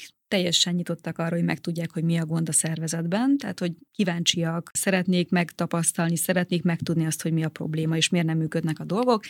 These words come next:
és akkor ott megáll a folyamat. Tehát maga a fejlesztés része, vagy maga az, amivé tudna ez az egész diagnózis alakulni,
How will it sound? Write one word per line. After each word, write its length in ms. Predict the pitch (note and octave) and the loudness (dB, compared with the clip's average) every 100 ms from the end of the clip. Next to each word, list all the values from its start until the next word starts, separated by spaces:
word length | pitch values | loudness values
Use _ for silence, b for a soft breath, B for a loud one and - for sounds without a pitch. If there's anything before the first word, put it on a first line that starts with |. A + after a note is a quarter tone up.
| - | -2
és 160 | C4+ A#3+ | 0 2
akkor 180 | G3 | 2
ott 120 | F#3+ - | 0 2
megáll 320 | E3+ D#3+ D#3+ | 0 0 -2
a 60 | |
folyamat. 580 | D#3 D#3+ D#3 D3+ D3+ - _ | -6 -6 -4 -4 -4 -10 _
Tehát 180 | - - | -18 -2
maga 240 | G3+ D4+ | 0 2
a 60 | D#3+ | 0
fejlesztés 760 | - F#3 F#3+ A3 - B3+ A#3+ - | 0 0 2 0 0 0 0 0
része, 400 | B3+ - C#4 C4 | -2 0 0 2
vagy 160 | F3 | 0
maga 280 | E3+ F#3+ E3+ | 2 2 0
az, 400 | - F3 E3+ - - | 0 -2 0 -2 0
amivé 520 | G#3+ F#3+ F3 E3+ E3 | 2 2 2 -2 -2
tudna 340 | E3 F3 E3+ | -4 -2 -2
ez 120 | E3 D#3 | -4 -4
az 80 | |
egész 280 | E3 D#3+ D#3 | -4 -2 -2
diagnózis 720 | E3 F3 D#3+ D#3+ D#3 D3+ - | 0 0 0 -2 -2 -2 -2
alakulni, 560 | D3+ E3 - A3+ B3 | -2 -4 0 0 2